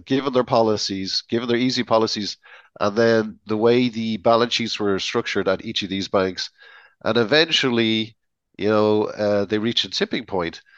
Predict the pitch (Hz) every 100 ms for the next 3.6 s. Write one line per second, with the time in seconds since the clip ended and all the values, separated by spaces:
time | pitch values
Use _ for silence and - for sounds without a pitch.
0 | _ _ 110 143 - 143 131 131 127 123
1 | 120 123 - 151 143 135 120 - 113 110
2 | 107 110 110 104 - 160 147 110 101 -
3 | 90 - 90 - 120 92